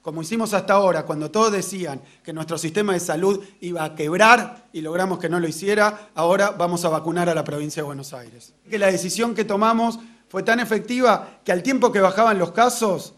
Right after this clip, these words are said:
más medidas restrictivas, pero tuvimos el mejor fin, fin de semana en lo que va de la temporada. O sea que aquellos que no tuvieron suficiente intensidad en el contacto con nuestro sistema educativo,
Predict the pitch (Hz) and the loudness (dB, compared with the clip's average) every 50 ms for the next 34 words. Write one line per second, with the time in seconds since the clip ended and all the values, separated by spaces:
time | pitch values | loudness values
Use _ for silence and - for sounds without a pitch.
0 | _ _ _ 175 180 220 262 269 233 220 208 208 220 226 226 220 208 190 190 185 | _ _ _ 0 4 6 6 6 6 4 2 2 2 2 4 4 4 4 4 4
1 | 180 175 170 180 170 175 180 175 175 226 233 240 240 226 - - 196 170 175 170 | 2 2 2 0 -2 -2 -4 -6 -4 -4 0 2 2 0 0 -2 -2 -2 -2 -2
2 | 175 175 180 190 196 202 196 202 196 - - - 156 160 160 160 185 202 - 180 | 0 0 0 0 2 2 0 0 0 -4 -4 -4 -4 -2 -2 -2 -2 -2 -2 -2
3 | 196 190 185 208 - - 175 180 185 190 175 - 170 170 180 185 190 190 185 190 | -4 -6 -6 -8 -8 -4 -4 -2 -2 -2 -2 -2 -2 0 0 2 2 0 0 -2
4 | - - - _ _ 175 160 160 160 156 160 170 170 180 180 175 170 170 170 170 | -8 -16 -20 _ _ -6 -4 -4 -4 0 2 2 4 4 4 2 0 0 0 -2
5 | 160 151 170 160 156 147 143 139 139 - - _ _ _ _ - 143 - - 190 | -2 0 0 0 0 -2 -4 -6 -10 -16 -20 _ _ _ _ -14 -8 0 2 2
6 | 180 - - 175 165 170 202 196 202 196 - 190 180 190 190 190 196 190 202 208 | 2 2 2 -2 0 0 0 0 0 0 2 2 2 4 4 4 4 6 6 6
7 | 208 208 196 - 170 170 165 156 160 202 202 196 - 196 180 170 170 180 170 156 | 6 4 2 2 0 -2 -2 -2 2 2 2 2 2 0 0 0 0 0 0 0
8 | 156 - 165 170 175 202 214 202 180 151 - - - - _ _ _ _ _ _ | 0 -2 0 2 4 6 6 6 6 2 -2 -6 -14 -20 _ _ _ _ _ _
9 | _ _ _ _ 147 147 156 151 151 - 160 156 156 156 202 202 196 196 - - | _ _ _ _ -4 -2 -2 -2 -2 -2 -2 -2 0 2 4 4 2 2 -2 -6
10 | 160 147 156 156 156 147 151 165 139 147 147 - 190 180 180 170 170 160 170 170 | -4 -4 -4 -6 -6 -8 -8 -8 -8 -8 -8 -6 -4 -2 0 0 -2 -2 -2 -4
11 | 165 170 202 208 208 202 208 208 202 | -4 -4 -4 -2 0 2 0 0 0